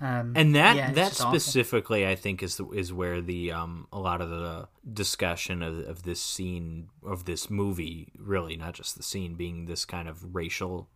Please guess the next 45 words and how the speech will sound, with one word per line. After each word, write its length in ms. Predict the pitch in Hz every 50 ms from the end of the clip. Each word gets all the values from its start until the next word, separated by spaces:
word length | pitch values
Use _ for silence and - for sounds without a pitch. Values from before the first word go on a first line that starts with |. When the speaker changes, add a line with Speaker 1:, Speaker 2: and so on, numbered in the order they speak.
| _
Speaker 2:
message 600 | - 104 98 98 104 - - 170 160 160 160 -
comes 240 | - 170 156 156 151
in, 140 | 170 160 156
because 420 | 143 131 - 113 107 101 - - - _ - -
those 380 | - 123 135 139 147 127 - - -
images 500 | 135 139 151 151 123 110 110 95 - -
we're 160 | 104 98 92
seeing, 580 | - - - - 120 110 101 90 85 85 87 87
they 140 | 98 113
do 220 | 117 - 139 147 151
look 380 | 127 110 117 117 113 - -
like, 460 | - 95 90 87 85 76 - - - _ _ _ _ _
you 140 | - - 113
know, 140 | 104 95 90
the 140 | 87 87 85
type 260 | - - 107 95 -
of 60 | 90
stuff 300 | - - 101 92 87 -
you 80 | 98 92
would 80 | 87
have 80 | 85 -
seen 540 | - - 95 92 90 82 80 80 80 - - _ _ _ _ -
to 100 | - 98
do 120 | 95 90
with 220 | 87 85 82 - -
lynchings 600 | 98 98 95 92 92 - 92 85 67 69 - -
and 120 | - -
stuff 440 | - - - - - - - - - _
ba-, 220 | - 90 - - 101
way 140 | 98 92 87
back 100 | - 165
Speaker 1:
Yeah. 100 | 147 131
Speaker 2:
when, 200 | - 85 - 113
you 120 | - 185 95
know? 220 | 95 190 - - - - - - -
Speaker 1:
Yeah. 220 | 196 170 147 120 - - - - - - - -
Speaker 2:
I 40 | 139
mean, 120 | 135 131 127
it's 140 | 120 107 -
disturbing, 540 | - 107 - - 135 120 107 107 98 92
again, 540 | 90 90 90 98 98 98 92 90 90 87 90 - _ -
no 100 | 98 95
matter 260 | 95 90 85 85 82
what 300 | 82 85 90 87 - - _ _ -
race 640 | 104 95 110 - 90 87 - - - - - -